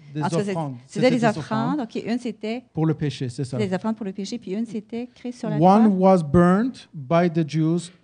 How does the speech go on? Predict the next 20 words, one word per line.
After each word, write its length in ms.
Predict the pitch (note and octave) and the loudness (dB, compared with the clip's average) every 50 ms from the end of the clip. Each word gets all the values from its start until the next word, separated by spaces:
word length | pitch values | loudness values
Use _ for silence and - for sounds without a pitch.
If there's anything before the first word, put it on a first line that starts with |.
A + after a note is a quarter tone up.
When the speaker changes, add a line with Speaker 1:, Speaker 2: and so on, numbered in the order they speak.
| F#3+ F3+ E3 | -16 -12 -10
Speaker 1:
uh, 120 | D#3 D#3+ | -8 -8
for 160 | D#3 - D#3 D3 | -6 -4 -2 -2
the 80 | D3+ | -2
Philistines. 840 | C#3+ - - C#3 C3 B2+ - - C#3+ D#3 G#3 B3+ A#3+ - - - _ _ _ _ _ _ _ _ _ _ _ _ C#3+ _ _ _ _ _ _ _ _ _ _ - | -2 -4 -6 -6 -6 -8 -8 -8 -6 -6 -6 -6 -10 -12 -20 -20 _ _ _ _ _ _ _ _ _ _ _ _ _ _ _ _ _ _ _ _ _ _ _ -6
Brûlé. 380 | D#3 D#3+ C#3 E3 D#3+ D3 D3+ C#3+ C#3+ B2+ _ _ _ _ _ _ _ _ | -6 -6 -6 -6 -8 -10 -12 -14 -18 -20 _ _ _ _ _ _ _ _
Brûlé, 380 | - F3 D#3+ F#3+ E3 D3 C#3+ B2+ | -10 -6 -4 -4 -4 -4 -6 -10
brûlé. 280 | B2 B2+ C3+ C#3+ B2 | -10 -12 -14 -12 -12
Speaker 2:
Brûlé, 540 | - - F#3+ F#3+ G3 F#3+ F3+ F3 F3 G#3 C4 D#4 C#4+ | -10 -10 -8 -6 -6 -6 -8 -8 -8 -8 -10 -10 -10
des 100 | A3+ G#3+ | -8 -6
Speaker 1:
Des 40 | G3+ | -4
Speaker 2:
off- 60 | F#3 E3 | -4 -6
Speaker 1:
offrandes 300 | D#3 - - E3 E3 D3+ D3+ D3 - | -6 -6 -8 -8 -6 -6 -8 -12 -14
de, 60 | D#3 | -16
de, 320 | C#3 B2 C#3 C#3 C3 C3 C3 B2+ | -14 -14 -12 -12 -12 -14 -14 -14
de 80 | C3 C3 | -16 -16
brûlé, 400 | A#2+ C3+ A#2 B2+ B2 A#2+ A#2 A#2 | -16 -14 -14 -14 -14 -14 -16 -16
là. 80 | B2 A#2+ A#2 - A2 _ _ _ _ _ _ _ _ _ - | -18 -20 -20 -20 -20 _ _ _ _ _ _ _ _ _ -20
Speaker 2:
Mm. 60 | E3+ F#3+ - _ _ _ | -20 -20 -20 _ _ _
Speaker 1:
So, 240 | _ - - E3+ E3 - - F3+ F#3+ | _ -8 -6 -4 -4 -6 -8 -12 -16
Speaker 2:
Ok. 240 | F#3 - - F#3 | -18 -18 -18 -16